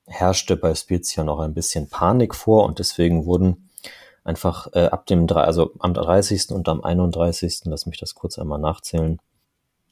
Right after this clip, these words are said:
neun, also mindestens neun neue Spieler verpflichtet. Nee, zehn, elf.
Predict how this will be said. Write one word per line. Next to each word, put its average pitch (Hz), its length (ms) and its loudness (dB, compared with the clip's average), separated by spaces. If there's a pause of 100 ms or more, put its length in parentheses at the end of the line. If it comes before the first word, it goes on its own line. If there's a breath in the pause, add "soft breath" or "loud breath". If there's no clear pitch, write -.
(160)
neun, 139 640 4
also 90 180 2
mindestens 139 580 4
neun 113 340 6
neue 101 260 6
Spieler 82 320 2
verpflichtet. - 500 -6
Nee, 82 120 -2
zehn, 120 480 2
elf. 113 560 2